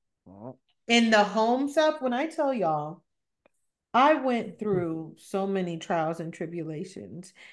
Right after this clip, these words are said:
Speaker 2: with this
Speaker 1: Girl.
Speaker 2: home, purchasing of a home. It got to one point in the video when I was like, "You're not buying a home with him.
Speaker 1: <laughs>
Speaker 2: Y'all are not going to look at houses.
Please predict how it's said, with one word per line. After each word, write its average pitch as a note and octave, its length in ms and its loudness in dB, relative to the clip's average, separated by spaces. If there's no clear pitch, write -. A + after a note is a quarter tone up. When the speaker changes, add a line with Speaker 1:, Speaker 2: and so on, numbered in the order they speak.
Speaker 2:
with F3+ 340 -4
this E3+ 240 -2
Speaker 1:
Girl. F#3 120 2
Speaker 2:
home, F3 120 -10
purchasing F3+ 480 -4
of E3+ 140 -4
a E3 60 -2
home. F3+ 300 -2
It A3 160 -4
got C#4+ 200 0
to A#3+ 100 -2
one F3 280 -4
point G#3 440 -4
in F#3+ 120 -2
the F3+ 80 2
video G3 600 -2
when F3+ 280 -4
I F3+ 180 -2
was F#3 220 -6
like, D#3+ 300 -2
"You're F#4+ 360 10
not G4 220 10
buying D#4 280 12
a D4 100 10
home C#4+ 240 8
with G3+ 140 6
him. E3+ 180 2
Speaker 1:
<laughs> - 160 -6
Speaker 2:
Y'all - 180 2
are F#4+ 600 10
not F#4+ 260 12
going G4 220 10
to F#4 80 6
look F#4 160 4
at F#4 120 8
houses. C4+ 480 6